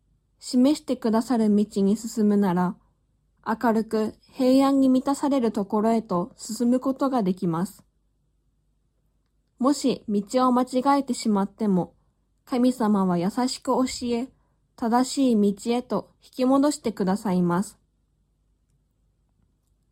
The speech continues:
今、自分の力で歩いている人、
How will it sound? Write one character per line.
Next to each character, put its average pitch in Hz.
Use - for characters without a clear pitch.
今、 254
自 208
分 247
の 262
力 254
で 208
歩 214
い 240
て 214
い 185
る 180
人、 -